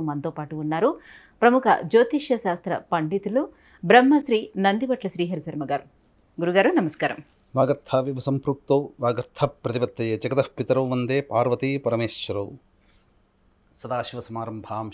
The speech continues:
Speaker 2: శంకరాచార్య మధ్యమాం అస్మదాచార్యపర్యంతం వందే గురుపరంపరాం.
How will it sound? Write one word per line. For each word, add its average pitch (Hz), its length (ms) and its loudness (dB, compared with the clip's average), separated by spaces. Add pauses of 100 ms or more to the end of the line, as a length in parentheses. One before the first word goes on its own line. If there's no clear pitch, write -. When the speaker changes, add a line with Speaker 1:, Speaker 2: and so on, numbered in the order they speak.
Speaker 2:
శంకరాచార్య 113 720 -6
మధ్యమాం 98 480 -10 (240)
అస్మదాచార్యపర్యంతం 120 1120 -8
వందే 101 260 -6 (200)
గురుపరంపరాం. 98 680 -10